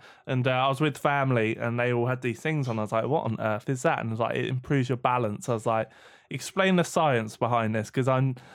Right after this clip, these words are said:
I'm dubious." Um, then they, they showed me the demonstration of how it's shown,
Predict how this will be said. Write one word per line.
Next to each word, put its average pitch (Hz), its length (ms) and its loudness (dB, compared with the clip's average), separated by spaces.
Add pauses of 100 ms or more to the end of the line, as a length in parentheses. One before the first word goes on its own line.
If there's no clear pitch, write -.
(180)
I'm 143 160 2
dubious." 127 680 2 (120)
Um, 135 500 0
then 156 120 2
they, 151 160 2
they 147 160 2
showed 170 280 0
me 156 120 2
the 139 100 0
demonstration 135 840 0
of 117 120 -4
how 123 220 0
it's 123 140 -6
shown, 120 440 0